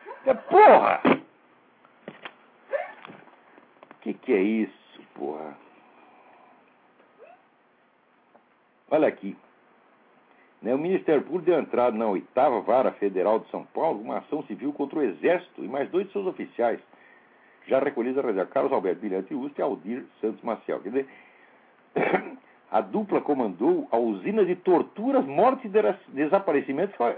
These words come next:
o ditador instalou em São Paulo, nos porões do doi code. Quer dizer, usina de torturas, mortes e desaparecimentos? O que que é isso, porra?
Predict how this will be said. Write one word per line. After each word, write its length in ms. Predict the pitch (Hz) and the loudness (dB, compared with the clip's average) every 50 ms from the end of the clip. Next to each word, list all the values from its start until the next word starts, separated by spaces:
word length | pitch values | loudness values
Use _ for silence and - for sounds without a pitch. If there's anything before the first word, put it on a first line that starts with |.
| - - - | -6 -10 -2
o 280 | - 175 170 131 117 107 - | 0 2 2 2 0 -4 -8
ditador 420 | 127 143 180 190 156 123 117 147 180 | -8 -8 -2 0 0 0 2 2 0
instalou 280 | 190 190 175 156 160 | 0 0 0 0 0
em 60 | 180 180 | -2 -2
São 120 | - 196 180 | -4 -6 -4
Paulo, 240 | - - 139 160 180 | 0 0 0 0 0
nos 100 | 180 180 | -2 -4
porões 460 | - - 190 160 147 170 190 196 175 | -2 -2 0 0 2 0 0 -2 -2
do 100 | - 185 | -2 -4
doi 240 | 147 139 156 165 151 | 0 2 2 2 2
code. 480 | 143 - 113 131 143 135 98 78 69 - - _ _ _ - - _ _ _ _ _ _ _ _ _ _ _ _ _ _ _ _ _ _ _ _ _ _ _ _ _ _ _ _ _ _ _ _ _ _ _ _ _ _ _ _ _ _ _ _ _ - | 0 0 2 2 2 2 0 -6 -12 -14 -16 _ _ _ -20 -20 _ _ _ _ _ _ _ _ _ _ _ _ _ _ _ _ _ _ _ _ _ _ _ _ _ _ _ _ _ _ _ _ _ _ _ _ _ _ _ _ _ _ _ _ _ -10
Quer 80 | 90 90 | -8 -6
dizer, 220 | 104 113 - - - | -4 -6 -6 -8 -10
usina 640 | 147 156 143 113 92 - 82 92 165 220 240 247 277 | -6 -4 -2 -2 -4 -6 -12 -10 -8 -6 -4 -4 -4
de 100 | 190 143 | -4 -4
torturas, 520 | 143 - 139 110 - - 151 196 220 - | -2 -2 -2 -2 -2 -4 -6 -6 -6 -4
mortes 320 | 113 98 120 156 175 - - | -2 0 -2 -2 -2 -4 -8
e 20 | |
desaparecimentos? 1080 | 127 117 107 90 85 107 127 - - - 180 180 - - - - 90 123 160 - _ - - _ _ _ _ _ _ _ _ _ _ _ _ _ _ _ _ _ - | -4 -2 -2 0 0 -2 -2 -2 -2 -4 -4 -6 -10 -18 -14 -12 -12 -12 -12 -14 _ -20 -20 _ _ _ _ _ _ _ _ _ _ _ _ _ _ _ _ _ -12
O 120 | 233 240 202 | -12 -10 -10
que 200 | - 214 214 - | -8 -8 -8 -8
que 120 | - - | -8 -8
é 120 | 65 57 53 | -10 -10 -10
isso, 640 | 55 57 60 60 60 57 - - - - 50 - _ _ | -12 -14 -14 -14 -14 -14 -16 -16 -16 -16 -16 -16 _ _
porra? 640 | - - 78 78 76 69 62 - 52 52 50 50 - | -10 -8 -6 -4 -4 -6 -6 -8 -10 -10 -10 -10 -10